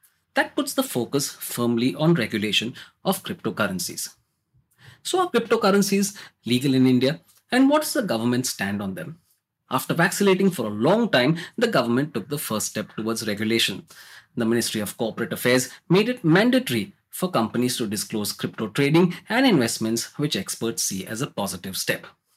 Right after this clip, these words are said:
It is aimed at curbing illegal trading and the use of cryptos to conceal black money.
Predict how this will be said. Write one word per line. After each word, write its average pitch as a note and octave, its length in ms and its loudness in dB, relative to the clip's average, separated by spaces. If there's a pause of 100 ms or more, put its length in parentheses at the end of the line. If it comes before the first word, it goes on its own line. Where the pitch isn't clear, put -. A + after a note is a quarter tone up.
(160)
It A#2 160 -4
is A#2 140 -2
aimed A2 180 0
at G#2 160 -10
curbing A2+ 400 0 (300)
illegal G3+ 420 4
trading A#3+ 420 2 (240)
and C#4+ 140 4
the C4+ 80 4
use C#3 240 4
of C#3+ 140 -6
cryptos A2+ 480 -4
to C3+ 80 -6
conceal G#2+ 440 -4
black F#2 360 -8
money. G#2 260 -2